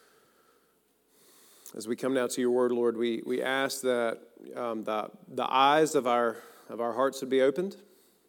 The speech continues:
that, um, our ears would be unstopped, and, um,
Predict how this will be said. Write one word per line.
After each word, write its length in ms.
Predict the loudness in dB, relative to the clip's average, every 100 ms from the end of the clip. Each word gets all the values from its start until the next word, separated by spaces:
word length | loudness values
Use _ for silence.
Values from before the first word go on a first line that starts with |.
| _ _ _ -12
that, 280 | -10 -8
um, 220 | -10 -10 -8
our 180 | -8
ears 300 | -4 -2 -2
would 120 | -2 0
be 240 | 0 -2 -8 -20 _ _ _ _ _ -6
unstopped, 800 | -4 -4 -4 -2 -2 -4 -14 -20 _ _ _ _ _ _ -12
and, 400 | -10 -10 -10 -8
um, 320 | -8 -8